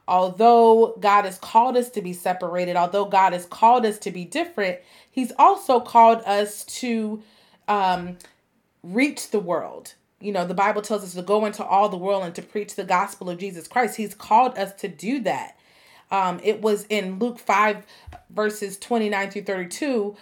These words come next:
where, uh, Jesus was being questioned about whether he should be sitting with sinners. Um, it, there, it reads, "And Levi, um, made him," Jesus, a great feast in his house,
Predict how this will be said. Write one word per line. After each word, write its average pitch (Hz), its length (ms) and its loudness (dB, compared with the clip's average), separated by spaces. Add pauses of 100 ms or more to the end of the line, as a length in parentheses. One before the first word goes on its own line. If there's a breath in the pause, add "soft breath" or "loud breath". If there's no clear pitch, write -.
(200 loud breath)
where, 202 640 2
uh, 190 300 -6 (760)
Jesus 254 260 0
was 202 220 -4
being 220 240 -2
questioned 208 840 -2 (280 soft breath)
about 190 380 0
whether 220 320 4
he 226 180 -2
should - 240 -10
be 202 120 -8
sitting 208 600 -4
with 214 400 0
sinners. 226 680 -4 (420 soft breath)
Um, 185 320 -2
it, 196 340 -4
there, 214 120 -4
it 196 200 0
reads, 226 340 -4
"And 202 220 -4
Levi, 208 600 2 (440 soft breath)
um, 180 440 -4
made 220 280 4
him," 208 540 -4
Jesus, 202 500 -4
a 190 60 -6
great 208 340 -2
feast 190 420 -6
in 202 140 -6
his 185 160 -8
house, 202 540 0